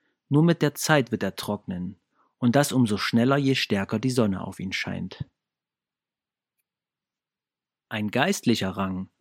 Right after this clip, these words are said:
bewahrt absolut nicht vor der Einwirkung des Teufels, wie hoch dieser Rang auch sein sollte. Der Teufel dringt auf die gleiche Weise bei einem Geistlichen ein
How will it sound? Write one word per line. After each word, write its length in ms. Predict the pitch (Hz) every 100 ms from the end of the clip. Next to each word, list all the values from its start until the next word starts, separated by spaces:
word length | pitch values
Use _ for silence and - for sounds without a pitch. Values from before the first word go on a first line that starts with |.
| -
bewahrt 440 | 110 107 131 -
absolut 500 | - - 120 120 -
nicht 340 | 123 170 - -
vor 120 | 175
der 220 | 113 -
Einwirkung 560 | 120 120 117 110 120 123
des 220 | 131 -
Teufels, 680 | 117 92 - 85 - - _ _ _ _
wie 140 | - 110
hoch 360 | - 175 202
dieser 380 | - 170 165 147
Rang 220 | 104 107
auch 180 | - 123
sein 360 | - 104 92 92
sollte. 480 | 87 85 - 87 - _ _ _ _ _ _ _ _ _ _ _ _ -
Der 100 | 101
Teufel 420 | - 127 151 156
dringt 340 | 127 127 147 -
auf 160 | 117
die 140 | - 117
gleiche 460 | 117 120 143 123 113
Weise 340 | 113 123 123
bei 120 | 113
einem 300 | 110 107 101
Geistlichen 600 | - 113 131 - 127 120
ein 400 | 104 107 104 113